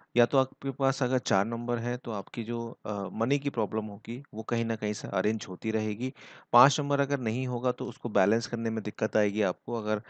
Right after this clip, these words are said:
चार नंबर आपके पास है और पाँच नहीं है तो बैलेंस करने में दिक्कत आएगी, आपका क-, खर्चा जो है वो फ्रीक्वेंट वे में हो जाएगा। लेकिन इनके केस में चार, पाँच और छः नंबर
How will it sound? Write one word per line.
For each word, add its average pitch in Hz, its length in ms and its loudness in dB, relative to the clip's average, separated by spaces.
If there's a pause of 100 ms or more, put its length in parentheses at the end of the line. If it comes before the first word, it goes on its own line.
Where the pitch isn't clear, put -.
(120)
चार 117 160 4
नंबर 131 240 0
आपके 120 240 -2
पास 107 340 -2
है 113 80 0
और 110 80 -2
पाँच 107 360 0
नहीं 98 180 -4
है 110 140 -2 (400)
तो 123 180 -2
बैलेंस 110 360 4
करने 117 220 -2
में 113 120 -4
दिक्कत 104 280 -4
आएगी, 101 220 0
आपका 107 240 -2
क-, 110 300 -10
खर्चा 127 320 0
जो 117 140 -2
है 104 60 -2
वो 113 120 -6
फ्रीक्वेंट 110 400 -6
वे 98 160 -2
में 92 80 -8
हो 90 140 -12
जाएगा। 85 300 -4
लेकिन 117 280 -4
इनके 117 280 -4
केस 131 280 -2
में 131 60 -8
चार, 104 280 -2
पाँच 107 300 -4
और 110 120 -8
छः 113 280 0 (420)
नंबर 104 300 0